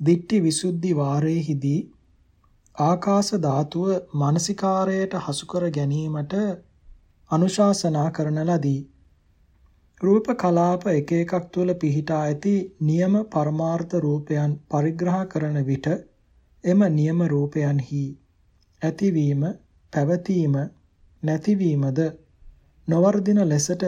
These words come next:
දකිමින් සිටින්නේය. එම නිසා මෙම ලක්ෂණ රූපයෝද පරිග්‍රහ කළ යුතුය. ඇතිවීම, පැවතීම, නැතිවීම වනාහි සංකත ධර්මයෝය.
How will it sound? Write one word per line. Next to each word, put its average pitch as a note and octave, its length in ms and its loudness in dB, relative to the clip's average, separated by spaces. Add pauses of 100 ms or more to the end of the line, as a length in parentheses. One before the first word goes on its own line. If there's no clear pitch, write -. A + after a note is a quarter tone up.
දකිමින් F#3 500 0
සිටින්නේය. C3+ 760 0 (2250)
එම E3+ 200 4
නිසා G3 420 2
මෙම D#3+ 200 0 (180)
ලක්ෂණ D3 520 -2 (180)
රූපයෝද D3+ 640 0 (180)
පරිග්‍රහ C#3+ 560 -2
කළ F3+ 180 0
යුතුය. C#3+ 340 0 (1800)
ඇතිවීම, D#3 720 0
පැවතීම, D3 680 -2 (160)
නැතිවීම D3 640 0 (200)
වනාහි C#3+ 580 0 (120)
සංකත F3 580 -2
ධර්මයෝය. C3+ 640 0